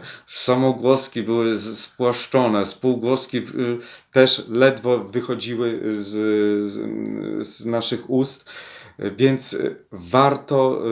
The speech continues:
y, warto o tym pamiętać i dbać, y, o, o to, żeby przynajmniej ta żuchwa,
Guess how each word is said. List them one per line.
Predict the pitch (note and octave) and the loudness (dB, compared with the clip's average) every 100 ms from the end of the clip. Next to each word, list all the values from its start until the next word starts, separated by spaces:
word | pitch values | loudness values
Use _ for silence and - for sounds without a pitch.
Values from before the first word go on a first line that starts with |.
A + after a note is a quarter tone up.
| A2 | -2
y, | |
warto | G2+ A#2 A#2 A#2 | -2 -2 -2 -4
o | |
tym | A#2 A2+ | -2 -2
pamiętać | A2 A2+ A#2+ B2+ B2+ B2 A#2 A2+ | 0 0 0 -2 -4 -4 -4 -6
i | A#2 A2+ G#2+ F#2+ | -8 -8 -10 -12
dbać, | F#2 F2+ A#2+ A#2+ - - | -12 -2 0 2 -2 -2
y, | G2+ G2 - G#2 G2+ - | -4 -2 -2 0 0 0
o, | G2+ | -4
o | |
to, | G2 F#2+ - - - | -2 -6 -8 -12 -8
żeby | A#2 | -6
przynajmniej | A#2+ - C3 C3+ B2+ B2+ - _ - | -4 -2 0 0 0 -2 -6 _ -4
ta | B2 B2+ - - | 0 0 -2 -8
żuchwa, | G2 F#2+ A2+ A#2+ - A#2+ A#2+ A#2+ | -4 0 0 -2 -4 -4 -2 -4